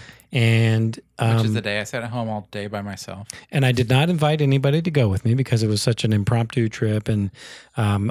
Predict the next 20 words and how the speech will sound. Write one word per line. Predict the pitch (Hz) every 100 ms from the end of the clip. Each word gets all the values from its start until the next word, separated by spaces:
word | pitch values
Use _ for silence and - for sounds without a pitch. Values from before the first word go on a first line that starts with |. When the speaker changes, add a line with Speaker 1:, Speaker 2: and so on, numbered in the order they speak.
| -
Speaker 1:
I | 123
figured | - 110 107
everyone | 107 113 110
else | 110 107
was | 123 110
probably | 110 110 135
busy. | 131 135 120 143 147
Speaker 2:
Nope. | 101 113 - - - -
Speaker 1:
And | 123
they | 151
weren't, | 135 135 - -
so | - 123 123 120 -
I | 139
don't | 139 127
feel | 127
bad | 113 104
about | 95 98
it. | 131 _ _
Speaker 2:
You |
Speaker 1:
Um, | -